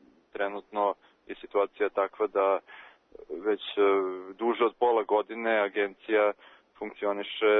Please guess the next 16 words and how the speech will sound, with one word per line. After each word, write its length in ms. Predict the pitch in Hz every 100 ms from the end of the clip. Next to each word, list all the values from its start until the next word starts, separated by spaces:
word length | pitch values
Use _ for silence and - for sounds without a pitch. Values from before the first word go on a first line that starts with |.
| 104
e, 380 | 82 98 95 90
tako 240 | 95 90 104
što 160 | -
ima 140 | 104 104
vršioca 520 | 107 - 123 - -
dužnosti 480 | - 95 113 107 -
direktora, 600 | 104 104 117 - 120 120 - - - _ _ _ _ -
a, 340 | 107 110 107 107
a 200 | 120 117 87
zamenika 460 | 107 104 104 101 104
direktora 480 | 92 92 - 98 95
nema 260 | 95 95
uopšte. 400 | 92 90 - -
E, 840 | _ _ _ _ _ _ - 104 101
tako 280 | 117 120 147
da, 180 | 123